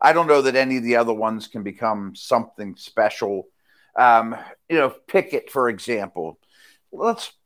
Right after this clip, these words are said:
you know, toss the hand size conversation aside, but let's say he comes in, he's generally regarded as the most pro ready. Well, we had Tony Grossi on, eh, for, as a reporter from Cleveland, and yesterday we were chatting with him,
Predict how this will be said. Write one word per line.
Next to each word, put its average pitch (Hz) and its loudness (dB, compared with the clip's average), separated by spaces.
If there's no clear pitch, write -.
you 147 0
know, 107 2
toss 147 2
the 135 -6
hand 120 -2
size 117 0
conversation 104 -2
aside, 90 -2
but 117 -6
let's 254 0
say 202 2
he 175 -6
comes 165 -2
in, 123 -2
he's 185 -4
generally 143 0
regarded 117 0
as 117 0
the 123 0
most 117 -2
pro 113 0
ready. 95 -4
Well, 196 4
we 214 -8
had 214 2
Tony 170 -2
Grossi 139 -2
on, 107 -4
eh, 120 -8
for, 120 0
as 113 0
a 117 2
reporter 110 0
from - -10
Cleveland, 101 -4
and 110 2
yesterday 123 2
we 120 2
were 127 0
chatting 113 -2
with 104 -2
him, 143 0